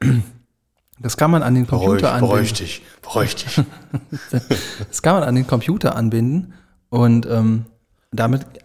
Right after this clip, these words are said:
Speaker 1: also ich entdecke jede Woche neue coole Sachen, die man damit machen kann. <laughs>
Speaker 2: Ja.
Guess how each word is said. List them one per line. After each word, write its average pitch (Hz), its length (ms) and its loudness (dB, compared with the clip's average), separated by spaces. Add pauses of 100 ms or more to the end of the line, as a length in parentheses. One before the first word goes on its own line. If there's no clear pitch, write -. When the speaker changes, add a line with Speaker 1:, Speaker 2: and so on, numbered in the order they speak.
(340)
Speaker 1:
also 120 160 -2
ich 135 120 -2
entdecke 156 340 2
jede 165 180 4
Woche 151 220 0
neue 143 320 4
coole 139 280 2
Sachen, 139 260 0
die 123 160 4
man 143 200 2
damit 131 220 -2
machen 156 260 -2
kann. 117 280 -4 (300)
<laughs> 143 100 -6 (1500)
Speaker 2:
Ja. 110 160 -2